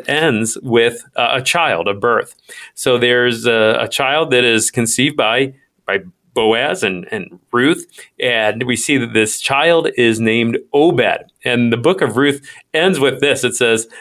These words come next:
uh, they named him Obed, and he was the father of Jesse, the father of David. And, uh, we know David, the guy who kills the Goliath, the one who becomes king of Israel,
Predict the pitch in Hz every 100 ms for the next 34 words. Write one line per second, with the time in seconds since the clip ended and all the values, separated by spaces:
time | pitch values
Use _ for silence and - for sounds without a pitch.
0 | - 120 120 127 117 107 - - 185 151
1 | 151 117 101 120 107 - 123 110 107 98
2 | 101 131 135 143 113 - 110 117 113 113
3 | 113 113 113 110 107 _ _ _ _ _
4 | 120 117 117 95 - - _ - - _
5 | _ - 101 95 95 95 95 101 113 120
6 | 123 135 131 127 127 127 87 80 98 98
7 | 104 117 101 - 120 117 113 104 104 104
8 | 113 139 147 139 135 107 110 113 110 98
9 | 92 107 95 90 - 123 101 117 151 131
10 | 135 135 135